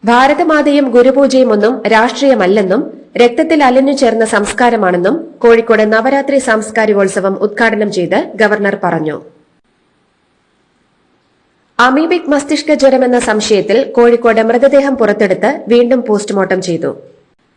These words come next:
പന്നിയങ്കരയിൽ കഴിഞ്ഞ ദിവസം മരിച്ച കോട്ടയം സ്വദേശി ശശിയുടെ മൃതദേഹമാണ് പുറത്തെടുത്തത്. ഇയാളുടെ കൂടെ താമസിച്ച ചാവക്കാട് സ്വദേശി റഹീം എന്നയാൾ കഴിഞ്ഞ ദിവസം അമീബിക് മസ്തിഷ്ക ജ്വരം ബാധിച്ച്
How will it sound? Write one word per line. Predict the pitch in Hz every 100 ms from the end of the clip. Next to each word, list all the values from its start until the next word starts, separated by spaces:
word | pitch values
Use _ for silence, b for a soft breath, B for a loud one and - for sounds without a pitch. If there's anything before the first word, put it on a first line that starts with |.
| _ _ _ -
പന്നിയങ്കരയിൽ | 269 269 320 330 302 285 294
കഴിഞ്ഞ | 294 240 254
ദിവസം | 254 233 233 220
മരിച്ച | 190 185 208
കോട്ടയം | 262 - 247 254 302 294
സ്വദേശി | 285 262 240 - 233 226
ശശിയുടെ | - 226 - 285 285
മൃതദേഹമാണ് | 247 220 220 214 220 190 175 302
പുറത്തെടുത്തത്. | - 220 208 185 165 165 160 - - _ _ _ _ _ _ _ -
ഇയാളുടെ | 262 277 311 285
കൂടെ | 311 269
താമസിച്ച | 277 262 240 233 202 208 254 -
ചാവക്കാട് | 247 247 285 311 302
സ്വദേശി | 302 240 233 233 233
റഹീം | 214 208 254 226
എന്നയാൾ | 190 175 202 277 -
കഴിഞ്ഞ | 240 247 302
ദിവസം | 277 233 233 226 226
അമീബിക് | 226 262 262 262 220
മസ്തിഷ്ക | 208 240 233 240
ജ്വരം | 202 190 208
ബാധിച്ച് | 185 175 165